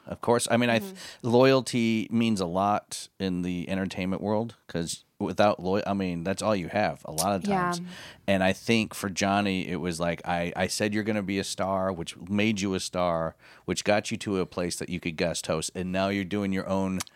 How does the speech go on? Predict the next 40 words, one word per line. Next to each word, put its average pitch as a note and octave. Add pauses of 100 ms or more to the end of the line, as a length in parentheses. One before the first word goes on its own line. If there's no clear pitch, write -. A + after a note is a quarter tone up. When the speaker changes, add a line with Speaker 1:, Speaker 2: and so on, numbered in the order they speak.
Speaker 2:
Right. F#3+
Speaker 1:
talk A2
show B2
that's G#2
running." G#2 (160)
But B2
it's B2+
like, B2 (480)
"Well, C3
Johnny, C3+
you're A#2
the G#2
king." F2 (320)
Speaker 2:
Right. G3+
Speaker 1:
And G#2
she's C3
still A2+
<laughs> -
working A#2+
her F2+
way F#2
up. D#2+
Like, E2 (120)
I G#2+
Speaker 2:
And D4+
Speaker 1:
think A#2
it's -
fine. - (160)
Speaker 2:
yeah, C4
she D#4+
could D#4
have, D4+
I B3
suppose, G#3 (100)
had, G3
um, F#3
a F3+
conversation G3
with G#3+
him. A#3+